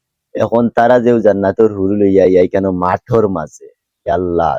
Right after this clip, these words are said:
স্বয়ং খোলা মাঠর মাঝে, আল্লাহ তুমি তারারে মানে হেদায়ত নসিব করো। মানে ইলাখান মনে করো রাজনীতি আমরা চাই না, আমরা সঠিক রাজনীতি চাই, আমরা এইরকম দান্দাবাজি এই সময় শয়তানি, এই শিবিরের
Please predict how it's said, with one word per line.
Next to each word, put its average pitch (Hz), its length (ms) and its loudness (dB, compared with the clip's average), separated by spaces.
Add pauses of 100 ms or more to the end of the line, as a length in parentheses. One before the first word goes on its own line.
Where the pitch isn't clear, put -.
(140)
স্বয়ং 95 300 0 (100)
খোলা 98 240 0 (100)
মাঠর 104 280 2 (120)
মাঝে, 85 260 -2
আল্লাহ 87 240 0
তুমি 110 260 0
তারারে 110 340 2 (480)
মানে 98 380 -2 (280)
হেদায়ত 104 420 2 (100)
নসিব 104 280 -2 (100)
করো। 80 200 0 (1200)
মানে 98 180 0 (160)
ইলাখান 131 440 4 (160)
মনে 117 240 4
করো 110 140 2 (120)
রাজনীতি 92 400 -4 (120)
আমরা 90 180 -4 (100)
চাই 85 200 0 (120)
না, 73 80 -16 (220)
আমরা 110 320 0 (300)
সঠিক 101 320 -4 (140)
রাজনীতি 87 460 -4 (100)
চাই, 76 180 -4 (240)
আমরা 92 240 0 (220)
এইরকম 92 340 -2 (140)
দান্দাবাজি 85 760 -2
এই 78 120 -8
সময় 82 240 -20
শয়তানি, 76 440 -14
এই 85 100 -8
শিবিরের 95 420 0